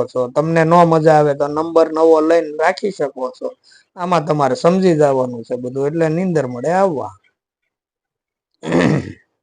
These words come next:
મોજથી જિંદગી જીવો અને ઘરે જરૂર છે ઘર ચલાવો બધાય શાંતિથી. રાજકોટથી અશ્વિનભાઈ સિંગાળા, જય શ્રી રામ, સુરતથી.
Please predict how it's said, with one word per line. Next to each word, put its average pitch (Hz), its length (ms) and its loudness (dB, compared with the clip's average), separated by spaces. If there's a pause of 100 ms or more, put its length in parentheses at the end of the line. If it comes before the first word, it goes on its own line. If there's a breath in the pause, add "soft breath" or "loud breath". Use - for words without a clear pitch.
(800)
મોજથી 165 500 2
જિંદગી 143 460 0
જીવો 165 380 6
અને 131 260 -2 (840)
ઘરે 151 280 0
જરૂર 160 360 6
છે 160 180 2
ઘર 135 280 0
ચલાવો 170 460 2
બધાય 120 320 -4
શાંતિથી. 123 680 -12 (1600)
રાજકોટથી 135 800 -6
અશ્વિનભાઈ 127 640 -4
સિંગાળા, 123 540 -4
જય 123 160 -10 (120)
શ્રી 127 320 -12
રામ, 123 320 -8
સુરતથી. 127 720 -10